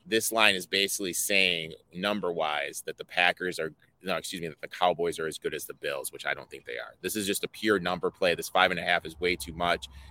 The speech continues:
If this was two and a half, three, I would agree with the number. I think it's mis-, uh,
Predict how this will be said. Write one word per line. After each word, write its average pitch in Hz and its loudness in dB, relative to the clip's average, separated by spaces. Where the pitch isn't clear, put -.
If 90 -6
this 101 0
was 92 -6
two - -4
and 95 2
a 90 2
half, 85 2
three, 95 2
I 80 0
would 80 -2
agree 85 -4
with 82 -4
the 82 -6
number. 80 -6
I 78 -4
think 85 -6
it's - -8
mis-, 80 -4
uh, 73 0